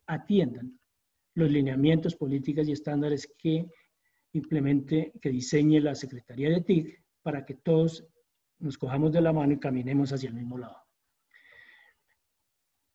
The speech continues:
Este concepto también es importante tenerlo en cuenta. <clears throat> La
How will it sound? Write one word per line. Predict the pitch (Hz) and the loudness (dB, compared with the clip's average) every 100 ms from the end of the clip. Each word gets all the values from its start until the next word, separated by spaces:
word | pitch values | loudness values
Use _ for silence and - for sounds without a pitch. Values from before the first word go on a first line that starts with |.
| _ _ - | _ _ -6
Este | 175 233 | -2 2
concepto | 208 170 170 170 | 4 4 4 2
también | 165 156 | 2 4
es | 156 | 4
importante | 170 160 - 156 147 | 2 0 0 -2 0
tenerlo | 160 147 147 170 | -2 0 2 2
en | |
cuenta. | - 196 160 - - - | 4 2 2 -4 -2 8
<clears throat> | 240 202 143 165 | 10 10 4 0
La | 156 143 | 0 -2